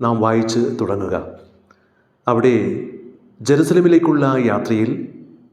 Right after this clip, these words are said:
യേശുവിനോട് ഒരുവൻ ചോദിക്കുകയാണ്, "കർത്താവേ, രക്ഷ പ്രാപിക്കുന്നവർ ചുരുക്കമോ?" ഒരു കഥ ഓർമ്മ വരികയാണ്. ഒരിക്കൽ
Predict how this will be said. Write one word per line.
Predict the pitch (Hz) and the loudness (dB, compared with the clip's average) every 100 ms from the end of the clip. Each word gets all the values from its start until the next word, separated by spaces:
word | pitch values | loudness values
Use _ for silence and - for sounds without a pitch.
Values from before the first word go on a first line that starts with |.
| - | 0
യേശുവിനോട് | 147 156 160 143 135 120 117 117 - - - | 2 4 2 4 2 2 -2 -6 -10 -8 -2
ഒരുവൻ | 131 135 131 | 2 2 0
ചോദിക്കുകയാണ്, | 127 131 135 117 98 92 87 - - _ _ _ _ _ - | 0 0 0 0 0 -4 -10 -16 -20 _ _ _ _ _ -6
"കർത്താവേ, | 123 113 110 107 113 - - - - - _ 117 | -2 0 0 2 0 -2 -8 -14 -20 -20 _ 0
രക്ഷ | 139 143 208 | 0 2 0
പ്രാപിക്കുന്നവർ | 202 120 113 113 120 107 101 101 - - - - | 0 0 0 -2 -2 -4 -4 -6 -8 -16 -20 -10
ചുരുക്കമോ?" | - 107 98 87 80 - _ _ _ _ _ _ _ _ _ _ _ _ _ _ _ _ _ _ _ | -6 -4 -6 -10 -14 -20 _ _ _ _ _ _ _ _ _ _ _ _ _ _ _ _ _ _ _
ഒരു | 160 165 | 0 2
കഥ | 151 175 - | 2 2 2
ഓർമ്മ | 143 123 117 | 0 2 0
വരികയാണ്. | 113 107 95 85 82 - - - _ _ _ _ _ _ - | 0 0 -2 -4 -8 -14 -20 -20 _ _ _ _ _ _ 0
ഒരിക്കൽ | 180 - | 2 4